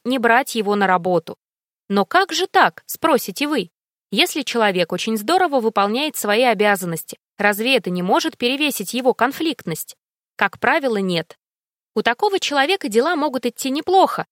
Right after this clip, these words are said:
если ему поручить изолированный проект, который он будет делать в одиночку, желательно в бункере за несколько километров от команды. Но большая часть работы все же происходит в команде.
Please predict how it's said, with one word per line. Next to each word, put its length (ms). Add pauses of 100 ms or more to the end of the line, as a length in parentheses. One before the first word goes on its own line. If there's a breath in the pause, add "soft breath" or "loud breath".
если 320
ему 240
поручить 440
изолированный 600
проект, 440
который 380
он 120
будет 260
делать 360
в 40
одиночку, 640 (200)
желательно 540
в 60
бункере 420
за 140
несколько 420
километров 580
от 80
команды. 540 (440)
Но 140
большая 460
часть 360
работы 460
все 320
же 100
происходит 580
в 60
команде. 600